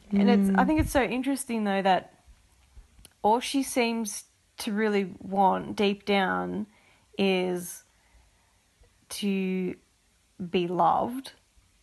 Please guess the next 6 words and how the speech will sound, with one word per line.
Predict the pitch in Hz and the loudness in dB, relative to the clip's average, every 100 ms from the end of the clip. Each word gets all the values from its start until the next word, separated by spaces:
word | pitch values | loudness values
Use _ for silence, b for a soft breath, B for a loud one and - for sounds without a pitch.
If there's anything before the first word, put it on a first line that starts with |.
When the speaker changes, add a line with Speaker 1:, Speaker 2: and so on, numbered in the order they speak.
| _ _ _ _ _ - | _ _ _ _ _ -4
Speaker 1:
and | 196 185 | -4 -4
she | - 233 | -6 -4
could | 294 208 202 - - | -4 -4 -10 -20 -14
have | - 233 269 226 | 0 2 2 2
that | 202 165 - - _ _ _ _ _ _ - | 2 2 0 -8 _ _ _ _ _ _ -4
if | 240 208 - - | -4 -4 -12 -18